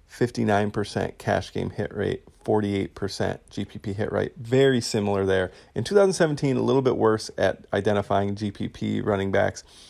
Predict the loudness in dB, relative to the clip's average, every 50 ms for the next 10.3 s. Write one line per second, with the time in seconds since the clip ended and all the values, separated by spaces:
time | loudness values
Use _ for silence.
0 | -20 -20 -20 _ -2 0 0 0 2 0 -2 0 0 -2 -4 -4 -4 -6 -4 -2
1 | -2 -2 -2 -2 -4 -6 -12 -20 -20 -20 -20 _ _ _ _ -2 0 0 0 0
2 | -2 -4 -4 -4 -4 -2 -4 -4 -2 -2 -2 -2 -2 -2 -4 -8 _ -6 -4 -4
3 | -4 -6 -8 -10 -10 -10 -6 -4 -4 -2 -2 -4 -6 -6 -4 -4 -2 0 -2 -2
4 | -2 -2 -2 -2 -2 -4 -8 _ _ -14 -10 -8 -6 -8 -8 -8 -10 -10 -10 -10
5 | -10 -8 -8 -6 -8 -10 -14 _ _ _ _ _ _ _ _ _ _ _ -2 -2
6 | -2 0 -2 -4 -4 -6 -10 -16 -20 _ -20 -20 -20 _ _ _ _ _ _ _
7 | _ 4 4 6 6 6 6 8 8 8 8 6 4 0 -6 -6 -8 -10 _ -2
8 | 0 0 2 4 4 6 6 6 4 2 0 0 2 2 2 2 0 -4 -6 -8
9 | -8 -8 -4 -4 -2 -2 0 -2 -2 -4 -6 -6 -4 -4 -4 -4 -4 2 4 4
10 | 4 4 4 0 -2 -2